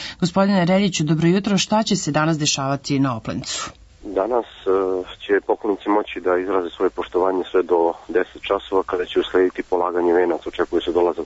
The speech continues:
Speaker 2: predsjednika države. Polaganje vena će trajati od deset do deset i petnaest, a od deset i trideset počinje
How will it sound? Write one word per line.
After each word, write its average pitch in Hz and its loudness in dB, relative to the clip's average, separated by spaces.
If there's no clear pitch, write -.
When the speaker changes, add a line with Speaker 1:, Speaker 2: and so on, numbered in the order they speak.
Speaker 2:
predsjednika 80 -2
države. 95 2
Polaganje 90 0
vena 85 2
će - -10
trajati 87 0
od 90 0
deset 85 -2
do 90 4
deset 82 -4
i 78 -2
petnaest, 98 -2
a 101 0
od 90 -4
deset 95 -6
i - -20
trideset 92 2
počinje 90 2